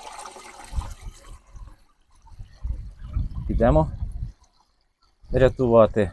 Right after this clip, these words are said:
наші рослинки від хвороб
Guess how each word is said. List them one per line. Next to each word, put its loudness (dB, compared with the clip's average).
наші -2
рослинки 2
від -4
хвороб 4